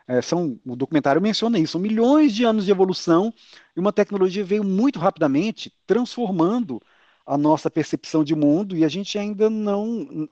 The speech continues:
na verdade, não sei se nós vamos acostumar com isso. Então, é, eu digo, olha, a melhor forma que você tem pra poder ler um livro é,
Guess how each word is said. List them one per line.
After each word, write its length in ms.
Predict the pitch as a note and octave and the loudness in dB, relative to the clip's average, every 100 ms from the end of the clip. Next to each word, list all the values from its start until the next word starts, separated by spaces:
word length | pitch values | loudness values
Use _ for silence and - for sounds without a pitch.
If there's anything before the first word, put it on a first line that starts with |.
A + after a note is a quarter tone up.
| D#3+ | -6
na 180 | D#3 D#3+ | 0 0
verdade, 300 | E3+ F3+ G3+ | 2 2 0
não 80 | B3+ | -4
sei 160 | A#3+ | -6
se 80 | - | -4
nós 140 | F#3 | -4
vamos 180 | D3+ D#3 | -4 -4
acostumar 400 | D3+ - C#3+ C#3 | -8 -6 -2 -2
com 160 | C#3 A2+ | -4 -10
isso. 300 | F2+ - - _ - - - _ | -12 -16 -20 _ -20 -20 -20 _
Então, 360 | E3 G#3+ B3+ B3 - - _ | -2 2 2 0 -4 -6 _
é, 300 | F3+ F3 D3 | 6 6 6
eu 80 | F3+ | 2
digo, 180 | E3+ G3 | 4 4
olha, 160 | E3 - | 4 2
a 80 | E3 | 0
melhor 260 | G3+ B3 | 4 2
forma 260 | - G#3+ G#3 | 2 0 0
que 60 | |
você 220 | E3+ E3 D#3+ | -4 -6 -2
tem 180 | C#3 | -2
pra 140 | C3+ C3 | -2 -6
poder 280 | C#3 B2+ B2+ | -6 -4 -2
ler 200 | C3 F#3+ | 2 0
um 100 | C#3+ | 0
livro 420 | F3 G3+ B2 B2 - | -2 -4 -6 -12 0
é, 240 | D#3+ G#3 | 2 2